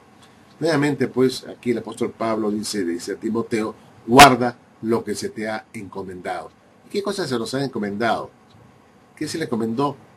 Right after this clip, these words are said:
a Timoteo? A ser un buen evangelista, a que predique el evangelio, el evangelio original, el evangelio que, eh, lamentablemente se ha perdido y que justamente,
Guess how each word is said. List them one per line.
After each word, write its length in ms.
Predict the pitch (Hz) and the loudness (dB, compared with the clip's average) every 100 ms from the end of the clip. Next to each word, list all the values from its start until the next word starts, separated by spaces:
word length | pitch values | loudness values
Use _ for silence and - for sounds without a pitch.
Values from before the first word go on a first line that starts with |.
| - | -16
a 100 | 95 | -14
Timoteo? 560 | - 120 117 160 139 - | -4 0 2 4 2 2
A 120 | 98 | -6
ser 240 | 95 120 120 | -4 0 2
un 120 | 117 | 2
buen 200 | 120 127 | 2 4
evangelista, 720 | 123 117 - 113 139 - - - - 117 104 | 2 0 -2 -2 -2 -4 -12 -16 -18 -16 -10
a 80 | 101 | -8
que 140 | - | -6
predique 420 | 113 98 113 110 117 | -4 0 -2 0 0
el 80 | |
evangelio, 520 | 98 87 - 120 92 80 104 104 | 0 -4 -4 -2 -2 -6 -12 -10
el 100 | 110 | -4
evangelio 380 | 107 95 - 120 | -2 -2 0 2
original, 560 | 113 101 92 110 110 - - - - - - - | 2 -2 -6 -4 -2 -4 -12 -18 -18 -18 -20 -12
el 60 | 92 | -8
evangelio 360 | 92 151 160 | -2 0 0
que, 120 | 101 95 | -4 -6
eh, 260 | - 113 - - | -6 -12 -12 -16
lamentablemente 580 | 98 98 120 120 123 127 | -12 -8 -2 0 0 -4
se 120 | - | -8
ha 60 | 117 | -8
perdido 460 | 104 - 143 98 73 - - - - - - - - - - 120 | -8 -6 -4 -6 -8 -18 -20 -20 -20 -20 -20 -20 -20 -20 -6 2
y 500 | 120 139 147 101 117 - - - | 6 6 4 0 -8 -14 -20 -16
que 500 | - 107 98 95 95 - | -10 -6 -4 -6 -8 -14
justamente, 840 | - 131 120 113 113 117 - 113 | -8 -6 -4 -2 -2 -4 -4 -6